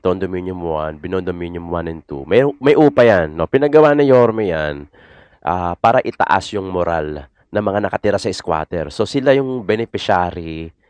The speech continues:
na unang makakatira sa mga housing, ah, project ni Yorme. Pero hindi siya libre. So, meron siyang upa na I think it's two thousand, no?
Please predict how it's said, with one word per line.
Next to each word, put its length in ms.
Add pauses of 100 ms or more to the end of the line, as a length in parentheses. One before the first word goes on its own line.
(160)
na 240
unang 400
makakatira 800
sa 160
mga 320
housing, 480
ah, 240
project 480
ni 160
Yorme. 560 (480)
Pero 400
hindi 240
siya 140
libre. 500 (160)
So, 160
meron 240
siyang 240
upa 640 (160)
na 240
I 160
think 240
it's 240
two 220
thousand, 580
no? 240